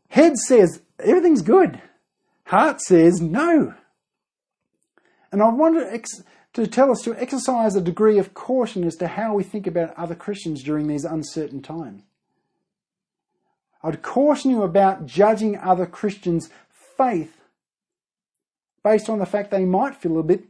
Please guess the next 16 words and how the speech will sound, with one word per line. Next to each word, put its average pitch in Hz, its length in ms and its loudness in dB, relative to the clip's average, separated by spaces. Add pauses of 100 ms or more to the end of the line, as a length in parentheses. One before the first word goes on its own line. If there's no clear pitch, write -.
nervous, 233 640 -8 (480)
a 175 40 -10
bit 208 280 -2
anxious, 226 420 -2
a 185 60 -6
bit 247 180 0
stressed - 560 0
in 240 120 0
the 208 80 -2
current 208 480 -4
climate. 262 540 -8 (1000)
Just 277 240 -4
because 294 240 0
they 294 100 4
might 254 260 2 (240)
feel 254 640 0